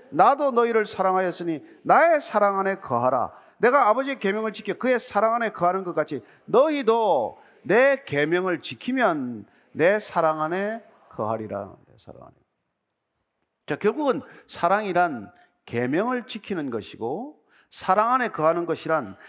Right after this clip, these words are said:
말씀 안에 거하는 것이다. 이렇게 예수님께서 말씀해 주십니다. 그렇게 말씀 안에 거하는 것을 사랑이라고 하기 위해서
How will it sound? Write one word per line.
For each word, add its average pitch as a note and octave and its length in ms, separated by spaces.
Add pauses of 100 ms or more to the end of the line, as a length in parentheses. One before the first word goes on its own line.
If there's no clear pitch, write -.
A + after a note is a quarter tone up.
(140)
말씀 C#3 640 (120)
안에 G#3+ 440
거하는 C3+ 460
것이다. F#2 680 (1200)
이렇게 G#3 220
예수님께서 B2 460
말씀해 F#2+ 380
주십니다. - 340 (4000)
그렇게 C4+ 260
말씀 G#3+ 460
안에 C4+ 340
거하는 A#3 560
것을 A3 260
사랑이라고 A3 640
하기 F#3 180
위해서 D#3+ 380